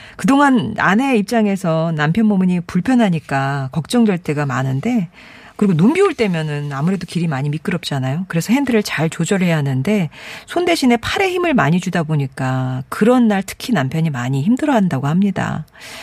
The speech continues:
그리고 가장 신경 쓰이는 건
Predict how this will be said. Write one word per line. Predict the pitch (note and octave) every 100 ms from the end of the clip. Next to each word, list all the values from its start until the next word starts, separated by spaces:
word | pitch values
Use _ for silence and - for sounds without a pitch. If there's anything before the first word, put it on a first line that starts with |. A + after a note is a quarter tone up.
| - - -
그리고 | G3+ G#3 A3+ A3 - - - -
가장 | - G#3+ E4 E4
신경 | E4 E4
쓰이는 | D#4+ D4 C#4 C4+
건 | D#4 D4 D3